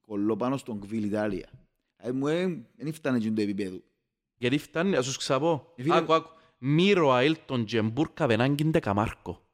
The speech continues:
Speaker 2: Φτάνει έστω και τον τελευταίον τους, ρε φίλε.
Speaker 1: Φίλε, να σου απαντήσω πολλά απλά.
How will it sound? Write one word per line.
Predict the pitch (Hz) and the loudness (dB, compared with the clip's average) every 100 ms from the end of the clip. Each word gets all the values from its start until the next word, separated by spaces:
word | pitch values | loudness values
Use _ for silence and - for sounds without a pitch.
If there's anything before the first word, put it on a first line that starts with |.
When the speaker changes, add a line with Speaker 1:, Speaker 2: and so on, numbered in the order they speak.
| _ _ _ _ _ | _ _ _ _ _
Speaker 2:
Φτάνει | - 139 160 156 | -2 0 4 4
έστω | 156 - 170 | 4 2 0
και | 156 | 2
τον | 139 120 | 2 2
τελευταίον | 101 - - 147 | 0 -2 -2 -2
τους, | 160 | 0
ρε | 170 | 0
φίλε. | 165 147 - _ _ _ _ _ _ _ _ _ _ _ _ _ | 0 -4 -6 _ _ _ _ _ _ _ _ _ _ _ _ _
Speaker 1:
Φίλε, | 113 104 | -6 -4
να | 95 95 | -2 -4
σου | 95 | -8
απαντήσω | 95 95 107 120 | -4 -2 0 0
πολλά | 101 98 | -2 -4
απλά. | 95 101 98 | -8 -10 -14